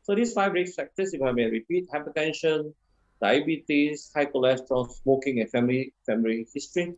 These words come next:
will be the main thing we have to address if we want to reduce the incidence of heart disease. In fact, in Malaysia right now, every day about thirty-seven people die from heart disease,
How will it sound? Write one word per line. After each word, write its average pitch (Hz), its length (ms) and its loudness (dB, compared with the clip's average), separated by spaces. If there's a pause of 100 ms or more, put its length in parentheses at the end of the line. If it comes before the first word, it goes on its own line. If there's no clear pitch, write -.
(500)
will 175 180 6
be 165 140 4
the 139 120 6
main 170 340 4 (160)
thing 170 180 2
we 120 120 4
have 113 180 -6
to - 140 -12
address - 560 -4
if 113 100 -10
we 113 80 2
want 117 160 2
to 117 80 2
reduce 120 360 2
the - 60 -6
incidence 113 460 0
of - 80 -20
heart - 160 -14
disease. - 300 -20 (500)
In 180 80 0
fact, 226 160 4
in 185 140 6
Malaysia 185 720 6
right 139 260 0
now, 147 240 -4 (600)
every 214 280 4
day 170 260 4
about 151 340 -2
thirty-seven 202 580 -2
people 185 260 -4
die 175 300 -2
from 160 160 -12
heart 160 160 -8
disease, - 580 -4